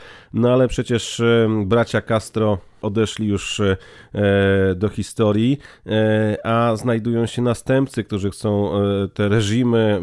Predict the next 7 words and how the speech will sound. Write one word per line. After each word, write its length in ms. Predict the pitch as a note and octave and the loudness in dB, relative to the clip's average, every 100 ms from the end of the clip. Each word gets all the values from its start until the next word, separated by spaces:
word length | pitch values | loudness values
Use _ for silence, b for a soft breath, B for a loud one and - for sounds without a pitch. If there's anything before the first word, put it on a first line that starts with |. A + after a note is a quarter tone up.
| G2+ | -4
podtrzymywać. 1080 | - A2 - - A#2+ A#2 A#2+ F#2 D2+ - - F#2 F2+ F#2 | -6 -6 -8 -4 0 2 2 0 -4 -8 -8 -4 -2 -4
I, 260 | G2+ G2+ G#2 B B _ | -4 -4 -6 B B _
mm, 200 | G#2+ A2 | -2 -2
to 120 | G#2+ G3+ | 0 -2
jest 140 | F3+ | 0
bardzo 360 | F3+ F#3+ F3 D#3 | 0 0 -2 -2
trudna 580 | D3 D#3 C3+ C#3 B2 | 0 0 2 2 2